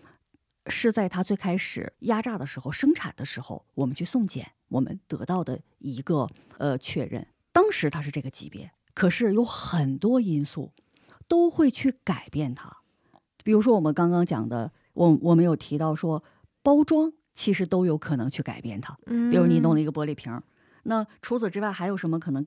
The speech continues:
Speaker 1: 改变它？我们刚刚有提到存储，
Speaker 2: 嗯。
Speaker 1: 对吗？你存储不当，是不是？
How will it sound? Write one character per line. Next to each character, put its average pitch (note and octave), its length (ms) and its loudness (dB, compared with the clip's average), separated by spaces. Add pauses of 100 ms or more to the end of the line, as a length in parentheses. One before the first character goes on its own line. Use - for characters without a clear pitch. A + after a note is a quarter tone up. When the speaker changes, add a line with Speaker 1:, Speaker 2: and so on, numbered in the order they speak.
Speaker 1:
改 A#2 140 -14
变 C3 160 -8
它？ B2+ 260 -14 (220)
我 F3 120 0
们 F3 100 4
刚 F#3+ 120 0
刚 G3 80 2
有 E3 80 0
提 - 200 -6
到 D#3 160 0
存 D3 280 -2
储， - 160 -6 (360)
Speaker 2:
嗯。 A3 280 -4
Speaker 1:
对 G3+ 120 4
吗？ F3+ 120 2
你 G3 120 4
存 C#4 200 6
储 D4 140 2
不 - 80 -10
当， - 180 -8 (280)
是 - 160 -8
不 C3+ 60 -8
是？ A2+ 200 -10